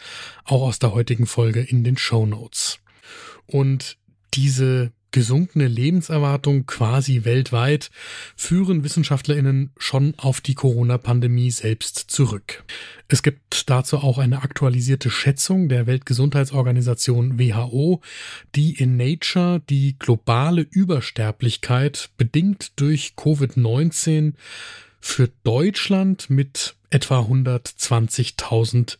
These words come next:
Fällen berechnet. Das bezieht sich auf die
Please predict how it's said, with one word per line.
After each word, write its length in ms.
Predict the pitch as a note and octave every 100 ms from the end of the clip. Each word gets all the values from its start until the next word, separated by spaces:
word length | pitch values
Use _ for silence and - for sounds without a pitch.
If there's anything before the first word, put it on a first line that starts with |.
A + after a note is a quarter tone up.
| -
Fällen 600 | - - B2 A#2+ A2 G2 - - - -
berechnet. 840 | - G#2+ G#2+ - - A#2+ - - - - - - -
Das 180 | D3+ -
bezieht 400 | G#3 - F3+ -
sich 220 | E3+ C#3+
auf 180 | C#3+ -
die 320 | C#3+ C#3